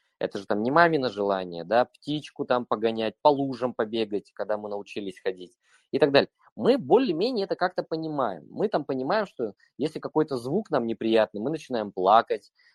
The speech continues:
мы там просим что-то остановить, мы, например, просим, наоборот, что-то дать. Нам суют там в рот, значит, кашу, мы ее плюем, потому что нам кажется, что нам, мы ее не хотим и так далее. То есть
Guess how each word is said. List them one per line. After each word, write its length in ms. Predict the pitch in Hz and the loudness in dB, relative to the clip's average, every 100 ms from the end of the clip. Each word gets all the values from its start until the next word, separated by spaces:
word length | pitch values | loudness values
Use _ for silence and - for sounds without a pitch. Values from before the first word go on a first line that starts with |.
| _ | _
мы 120 | 143 | 0
там 160 | 156 127 | 2 2
просим 360 | 151 175 151 | 2 2 -2
что-то 300 | - 160 165 | -2 0 4
остановить, 600 | 127 - 131 110 98 117 120 | 2 2 -2 -2 -2 -4 -4
мы, 80 | |
например, 320 | 110 104 123 117 | -4 -2 -2 0
просим, 320 | 151 160 139 | -4 -2 -4
наоборот, 380 | 120 107 135 147 | 0 2 2 2
что-то 320 | - 156 110 | -2 -2 -2
дать. 400 | 87 101 110 - _ _ - | 4 4 4 -2 _ _ 0
Нам 240 | 147 175 | 2 2
суют 420 | - 175 180 180 | -2 -4 -4 0
там 200 | 160 156 | 0 2
в 40 | 151 | 2
рот, 200 | 180 151 | 2 0
значит, 240 | 151 151 | -8 -10
кашу, 360 | - 185 190 143 | 4 4 4 -2
мы 120 | 139 | -2
ее 140 | 156 135 | 0 -2
плюем, 640 | - 139 139 131 156 156 | -4 -4 0 6 6 4
потому 240 | - 120 | -6 -6
что 160 | 113 117 | -4 -2
нам 180 | 127 131 | -2 0
кажется, 360 | 127 123 - | 0 0 -4
что 200 | 110 104 | -12 -10
нам, 180 | 92 95 | -8 -8
мы 160 | 107 147 | -2 0
ее 120 | 135 | 0
не 140 | 117 | -4
хотим 480 | - 92 - 151 156 - - _ _ | -6 -10 -6 -8 -8 -12 -20 _ _
и 80 | 180 | -2
так 200 | 196 160 | 0 4
далее. 280 | 143 101 90 | 4 4 2
То 80 | |
есть 140 | 151 | -2